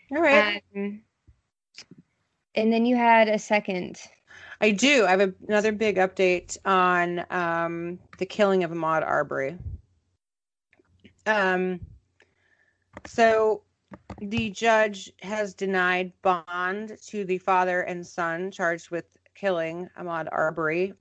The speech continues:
Speaker 1: He's also denied bond to that third dude, William Bryan, who took the video.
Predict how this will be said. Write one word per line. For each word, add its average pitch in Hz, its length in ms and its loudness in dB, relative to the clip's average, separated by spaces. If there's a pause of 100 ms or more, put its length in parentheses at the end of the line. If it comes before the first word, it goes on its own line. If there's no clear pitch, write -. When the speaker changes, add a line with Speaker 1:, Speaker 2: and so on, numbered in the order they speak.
Speaker 1:
He's 190 180 -2
also 190 280 2
denied 160 360 -6
bond 156 400 0
to 165 140 -8
that 151 200 -4
third 165 220 -4
dude, 147 220 -6
William 151 320 -6
Bryan, 156 420 -2
who 156 140 -10
took - 240 -10
the 156 80 -12
video. 143 480 -2